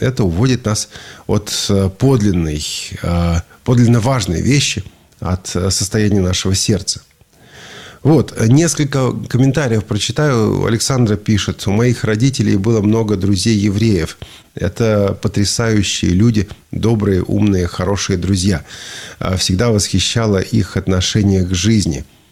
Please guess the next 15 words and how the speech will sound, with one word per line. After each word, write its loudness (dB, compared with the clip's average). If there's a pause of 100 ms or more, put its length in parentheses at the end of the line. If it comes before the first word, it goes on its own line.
(440)
А, 0 (120)
да, 0
и 4 (1120)
вообще 2 (680)
сам 2
еврейский 4
народ, 0
э, -2
существование 2
еврейского -2
народа, -6 (400)
э, -6
процветание 2
еврейского -2
народа. -6